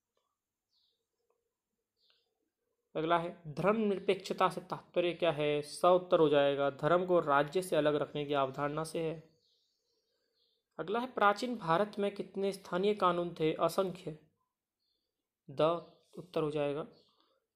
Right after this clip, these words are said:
अनुच्छेद उनचालीस ए के कौन से नागरिकों को वकील मुहैया करवाने की जिम्मेदारी राज्य के ऊपर सौंपी गई है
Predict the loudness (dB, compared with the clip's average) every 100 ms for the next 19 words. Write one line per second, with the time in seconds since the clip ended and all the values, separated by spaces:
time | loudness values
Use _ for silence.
0 | -4 -2 -2 -4 0 2 2 0 -12 -8
1 | -2 0 0 4 4 4 2 -2 -10 0
2 | 4 4 2 0 0 -2 -6 _ _ _
3 | _ _ _ _ _ _ _ 0 2 2
4 | 0 6 6 6 0 -10 -2 2 2 2
5 | 2 2 4 6 6 6 0 -2 -4 -2
6 | 0 2 4 4 2 0 0 2 2 0
7 | -6 -6 -4 -2 0 2 2 2 -2 0
8 | -2 0 -2 0 -2 -2 0 -2 -2 -6
9 | -4 -2 -2 -2 -2 -2 -2 -8